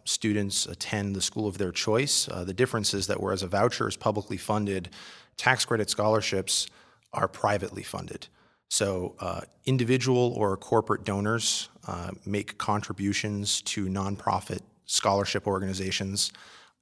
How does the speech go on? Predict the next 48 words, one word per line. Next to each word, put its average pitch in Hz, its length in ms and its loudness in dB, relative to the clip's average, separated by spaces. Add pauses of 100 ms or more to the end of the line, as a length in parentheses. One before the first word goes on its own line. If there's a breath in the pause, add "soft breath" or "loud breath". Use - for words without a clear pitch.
(140)
In 107 140 -2
return, 120 400 6
they 107 100 6
get 98 140 2
a 92 40 -2
tax - 360 0
credit. 117 400 4 (440 loud breath)
In 98 400 -2 (100)
Illinois, 113 480 4
it's 92 160 -2
a - 40 0
seventy-five 101 600 2
percent 98 320 -2
tax 98 260 0
credit. 101 360 2
In 113 100 -4
other 98 220 -2
states, 95 320 0
it - 80 -6
ranges 95 340 -2
from 92 140 -4
fifty 98 320 -4
percent 95 400 -4
to - 100 -6
a - 40 -4
hundred 98 260 -4
percent 95 400 -4
of 87 80 -8
their 95 100 -4
donation. 98 580 -2 (640 loud breath)
Uh, 98 240 -2
and 107 200 0
then 98 320 0
the 98 80 0
scholarship 107 400 6
organization 95 640 -2
funds, 92 480 -2
uh, - 100 -6
low-income 90 460 -6
kids, 87 360 -4
uh, 90 200 -8
to - 100 -8
attend 95 220 -2
the 92 40 -2
school 90 200 -4
of 90 40 -6
their 117 120 -10
choice. - 360 -6